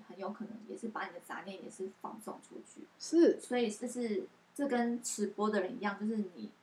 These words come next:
Speaker 1: 你在持，持，你想要帮助疗愈人的心念，就是，真的是不能有太多杂念，要让自己归零这样。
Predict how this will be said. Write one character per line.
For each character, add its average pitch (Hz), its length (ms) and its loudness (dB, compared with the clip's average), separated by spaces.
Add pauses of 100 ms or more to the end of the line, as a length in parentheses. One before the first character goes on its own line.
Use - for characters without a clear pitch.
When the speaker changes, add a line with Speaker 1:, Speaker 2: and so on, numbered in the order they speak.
(260)
Speaker 1:
你 185 340 0
在 247 260 4
持， 196 540 0 (160)
持， - 400 -6
你 214 100 0
想 226 280 4
要 233 60 0
帮 214 300 4
助 196 380 0
疗 185 240 0
愈 208 140 4
人 - 200 2 (120)
的 - 180 -10
心 208 380 -4
念， 202 120 2
就 190 80 -4
是， 202 280 -2 (760)
真 240 160 2
的 220 80 0
是 220 380 0 (140)
不 254 80 0
能 196 160 2
有 196 160 -2
太 196 220 -2
多 180 220 0
杂 175 300 -4
念， 185 120 -8
要 185 60 -4
让 180 160 -2 (140)
自 - 80 -12
己 - 60 -10 (160)
归 104 120 -4
零 - 160 -6 (160)
这 - 80 -20
样。 - 80 -18